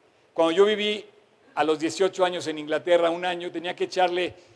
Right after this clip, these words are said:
como cinco libras en monedas de veinte pence al,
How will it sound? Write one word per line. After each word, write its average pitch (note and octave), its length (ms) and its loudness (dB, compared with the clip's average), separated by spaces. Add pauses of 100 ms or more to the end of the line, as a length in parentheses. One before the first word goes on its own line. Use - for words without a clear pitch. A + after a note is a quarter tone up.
(440)
como D#3+ 240 -2
cinco A3+ 420 4
libras G3+ 580 2
en D3+ 280 -8
monedas E3+ 420 -2
de E3 100 -2
veinte F#3 380 -2
pence F3+ 480 -4 (280)
al, D3+ 180 0